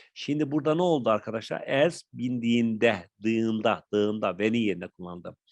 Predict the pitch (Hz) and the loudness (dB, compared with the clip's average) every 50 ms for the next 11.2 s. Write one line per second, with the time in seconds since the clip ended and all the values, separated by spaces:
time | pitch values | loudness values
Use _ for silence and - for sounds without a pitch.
0 | - - - - - _ _ - - 151 147 131 190 190 180 165 - 147 120 110 | -20 -20 -20 -20 -20 _ _ -10 -8 -8 -2 2 2 2 2 2 0 -2 -2 0
1 | 107 101 98 - - 101 117 151 156 - _ _ _ _ _ _ _ _ - 127 | 0 -2 -2 -4 -4 -6 -6 -6 -12 -16 _ _ _ _ _ _ _ _ 0 2
2 | 170 175 185 175 - _ - - - 123 113 113 117 131 151 147 - - - _ | 2 4 4 0 -4 _ -12 -4 0 2 4 4 4 2 2 0 -6 -10 -12 _
3 | _ _ _ _ - - 160 180 180 175 170 156 - 135 131 - 135 127 117 113 | _ _ _ _ -8 -4 0 2 2 0 0 -2 -6 -6 -4 -4 -6 -6 -6 -4
4 | - 117 104 104 107 104 101 98 101 101 95 92 92 92 90 - - 156 165 156 | -4 -4 -2 0 -2 -2 -2 0 -2 -2 -2 -2 -4 -4 -4 -2 0 0 0 0
5 | - - 127 117 - - 110 110 104 - 143 147 - 113 110 104 98 95 87 90 | -2 -6 -8 -8 -4 -2 -2 -2 0 0 -2 -2 -2 -2 -4 -4 -4 -4 -2 0
6 | 98 127 131 - - 120 - - 120 117 117 - _ - - _ _ _ _ _ | 0 0 0 -2 -8 -10 -8 -6 -8 -10 -10 -14 _ -20 -20 _ _ _ _ _
7 | - - 143 147 135 - - 123 117 110 117 - 113 113 113 - - 104 98 98 | -2 0 0 0 0 -4 -2 -2 -2 -2 -2 -4 -2 -2 -2 -4 -4 -6 -4 -4
8 | 98 98 98 98 110 139 165 147 131 143 160 170 - - - - _ _ _ _ | -2 -2 -4 -4 -2 -2 -2 0 0 0 0 0 -2 -8 -18 -20 _ _ _ _
9 | - - 143 156 143 - - - 127 120 110 - 123 117 113 - - 170 156 127 | -2 2 2 2 2 0 -2 -2 -2 -2 -2 -4 -8 -8 -6 -4 -2 0 0 0
10 | 110 117 113 - 113 104 - - 107 - - - 92 92 90 92 90 90 92 110 | 0 -4 -6 -6 -10 -8 -6 -6 -6 -6 -6 -8 -8 -6 -6 -6 -6 -6 -4 -4
11 | 139 170 170 | -4 -4 -4